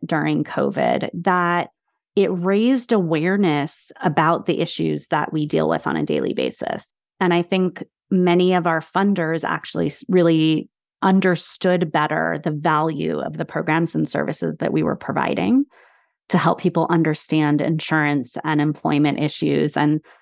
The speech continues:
just navigating the finances of a serious medical condition. And so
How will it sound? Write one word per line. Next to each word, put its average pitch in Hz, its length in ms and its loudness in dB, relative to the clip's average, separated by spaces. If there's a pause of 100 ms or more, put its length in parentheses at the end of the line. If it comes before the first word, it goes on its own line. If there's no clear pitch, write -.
just 170 240 -4
navigating 160 800 2
the 156 80 0
finances 143 960 -2 (140)
of 143 520 0 (100)
a 160 80 -4
serious 143 540 0
medical 147 360 0
condition. 202 800 0 (120)
And 180 160 2
so 156 600 0